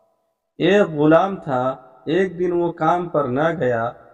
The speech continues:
تو اس کے مالک نے سوچا کہ مجھے اس کی تنخواہ میں کچھ اضافہ کر دینا چاہیے تاکہ وہ اور دل جمعی سے کام کرے اور آئندہ غائب نہ ہو۔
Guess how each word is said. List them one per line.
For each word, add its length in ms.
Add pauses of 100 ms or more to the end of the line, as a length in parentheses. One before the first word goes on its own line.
تو 160
اس 140
کے 160
مالک 480
نے 160
سوچا 480
کہ 200
مجھے 440
اس 200
کی 180
تنخواہ 440
میں 220 (380)
کچھ 240
اضافہ 380
کر 240
دینا 320
چاہیے 480 (640)
تاکہ 480 (280)
وہ 160
اور 360
دل 260
جمعی 420
سے 200
کام 340
کرے 320 (280)
اور 280
آئندہ 600 (220)
غائب 460
نہ 160
ہو۔ 200